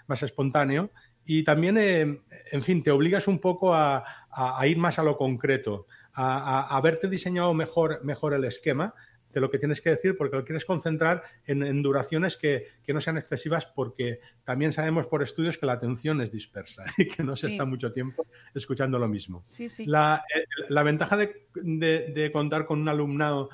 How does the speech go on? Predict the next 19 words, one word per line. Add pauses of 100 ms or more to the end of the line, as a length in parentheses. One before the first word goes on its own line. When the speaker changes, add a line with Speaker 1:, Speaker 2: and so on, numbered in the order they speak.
(300)
Speaker 1:
eh,
eternamente, (160)
eh,
em,
conectado
a
unos
cascos, (300)
que
es, (220)
yo
creo
que
la
imagen
del,
del
adolescente
de,